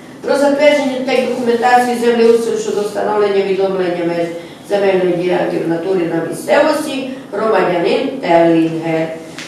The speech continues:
Інформує нас начальник відділу земельних відносин Тетяна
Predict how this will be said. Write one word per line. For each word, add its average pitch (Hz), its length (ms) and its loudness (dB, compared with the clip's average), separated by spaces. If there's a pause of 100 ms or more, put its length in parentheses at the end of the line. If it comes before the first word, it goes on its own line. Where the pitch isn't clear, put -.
(160)
Інформує 202 800 2
нас 196 140 0 (120)
начальник 175 460 -2
відділу 233 400 -2
земельних 190 520 -2
відносин 165 520 -4 (460)
Тетяна 185 500 -4